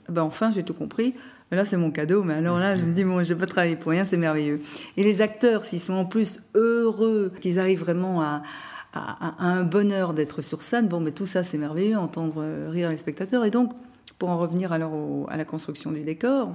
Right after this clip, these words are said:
donc il y a cette page blanche au début, et après, euh, il y a, ben, qu'un coffre blanc,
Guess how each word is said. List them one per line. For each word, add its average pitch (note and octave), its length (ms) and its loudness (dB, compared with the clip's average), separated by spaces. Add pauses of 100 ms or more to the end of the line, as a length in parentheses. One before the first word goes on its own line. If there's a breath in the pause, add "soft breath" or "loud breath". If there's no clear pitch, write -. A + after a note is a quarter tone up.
donc F#3 200 0
il F3 100 0
y G3 60 4
a F#3+ 60 2
cette - 240 -6
page E3 360 -2
blanche G3 420 0 (160)
au E3+ 80 -4
début, E3+ 460 -2 (800 loud breath)
et G#3 160 6
après, A#3 680 0
euh, F#3 200 2
il F#3 140 2
y F#3 80 2
a, G#3+ 220 2
ben, E3+ 220 0 (200)
qu'un F3 300 2
coffre A3+ 520 0 (200)
blanc, F3 260 -2